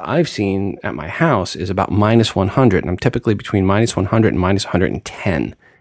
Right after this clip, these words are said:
in my house. Let's see what kind of numbers you guys get. Hey, if anyone gets anything close to fifty, send me a screenshot.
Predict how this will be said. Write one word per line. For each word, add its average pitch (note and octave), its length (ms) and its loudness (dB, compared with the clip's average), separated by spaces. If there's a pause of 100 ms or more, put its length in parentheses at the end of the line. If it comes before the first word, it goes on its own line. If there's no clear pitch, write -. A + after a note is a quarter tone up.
in C#2+ 100 -8
my D2 120 -6
house. - 400 -10 (1040)
Let's B2 160 2
see C#3 260 6
what C3 180 0
kind B2 180 4
of A#2 60 4
numbers A2+ 300 2
you B2 80 2
guys A#2 260 2
get. A#2 240 2
Hey, B2 220 4
if G2+ 80 2
anyone A#2 260 6
gets A2 180 2
anything A2 320 2
close B2+ 440 0
to - 120 -6
fifty, - 360 0
send - 240 0
me F#3 80 4
a - 20 0
screenshot. - 580 -2